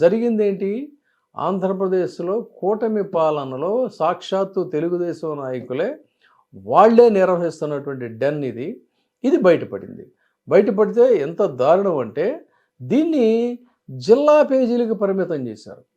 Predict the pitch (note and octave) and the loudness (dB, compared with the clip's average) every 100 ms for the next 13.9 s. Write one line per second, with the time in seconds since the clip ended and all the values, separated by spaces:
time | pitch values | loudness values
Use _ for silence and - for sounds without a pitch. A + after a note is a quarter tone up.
0 | _ _ _ _ _ _ _ C3 D#3 A3 | _ _ _ _ _ _ _ -4 4 8
1 | A#3 A3+ E3 A#2+ G#2+ - D#2+ - _ _ | 8 8 6 2 -6 -10 -14 -16 _ _
2 | _ - A3+ B3 F#3+ E3 B3+ B3+ C4+ A#3+ | _ 2 4 4 4 4 4 4 4 6
3 | A3 G#3+ F3+ - C#3 G#2+ D#3 C4 B3+ G#3 | 4 0 -4 -4 -6 -4 -2 0 0 2
4 | G#3 E3+ D3+ C4+ - _ _ _ F3 F3+ | 4 4 4 2 -10 _ _ _ 0 0
5 | C#3 E3+ A3 C4 B3 G#3+ G#3+ A3 G#3+ C4 | 2 4 6 8 8 6 4 -4 0 0
6 | F3+ D#3+ D#3+ A#3+ D#4 F4+ - _ - G3 | 2 0 2 -2 -2 -4 -12 _ -6 -2
7 | G#3+ G#3+ D4 D#4+ C#4+ A3 F3 D3 B2+ A2+ | 0 0 0 2 4 4 4 2 -6 -10
8 | G2 - _ _ _ E3+ G3+ D4 D4 C#4 | -14 -18 _ _ _ -2 2 2 2 4
9 | C#4 C4 - _ _ _ _ _ _ _ | 4 2 -4 _ _ _ _ _ _ _
10 | C3+ G#3+ A#3 G3 G#3+ G#3+ G#3+ G#3+ G3+ F3 | -2 2 4 4 6 4 4 -2 2 4
11 | F3+ G3+ D#3+ E3 - D#3 F3 G3 F3+ D#3+ | 4 4 2 0 -2 4 6 4 2 -4
12 | D#3+ D3+ G#3 - _ _ - G#3+ G#3 A#3+ | -8 -10 -12 -16 _ _ -4 -4 4 4
13 | D#3 A2+ D#3+ F#3+ A#3 C4 B3 A#3+ A3+ | 4 -4 0 0 2 4 4 4 2